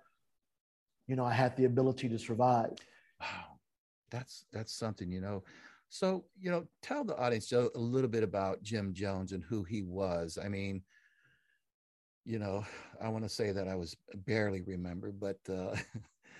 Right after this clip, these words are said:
Speaker 2: 'cause this happened in nineteen seventy-eight, is that
Speaker 1: Sure.
Speaker 2: right? And
Speaker 1: Sure.
Speaker 2: so, you know, just tell the
Speaker 1: Sure.
Speaker 2: audience who, who may not know who Jim Jones was and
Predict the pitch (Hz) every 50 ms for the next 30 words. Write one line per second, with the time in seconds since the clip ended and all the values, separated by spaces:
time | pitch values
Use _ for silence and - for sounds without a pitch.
0 | - - - _ - - 123 123 139 127 - 120 113 - 107 107 101 101 101 101
1 | - - 107 95 90 - 98 92 87 90 90 95 - 107 98 95 95 - - _
2 | _ _ - 92 87 90 98 - - 98 101 98 95 - _ _ - 101 104 107
3 | 120 123 127 123 120 117 - 151 147 139 143 - 254 - - - 196 160 139 127
4 | 117 113 113 117 107 101 - - 127 123 - 123 131 143 131 123 120 113 101 -
5 | 104 110 107 98 107 107 92 90 - - 120 - 113 107 101 92 98 98 98 92
6 | - 95 98 95 92 92 90 - 92 90 90